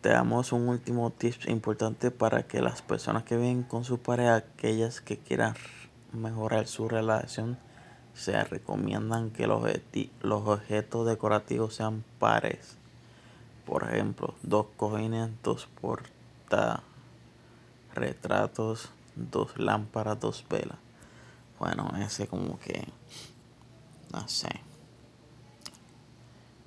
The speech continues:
No le veo la importancia.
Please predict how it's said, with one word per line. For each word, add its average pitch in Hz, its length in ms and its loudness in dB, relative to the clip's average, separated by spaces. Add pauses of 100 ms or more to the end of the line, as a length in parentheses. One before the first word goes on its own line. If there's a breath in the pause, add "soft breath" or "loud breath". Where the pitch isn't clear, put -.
(240)
No 104 140 0
le 107 100 2
veo 107 300 4
la 107 420 2
importancia. - 1120 -2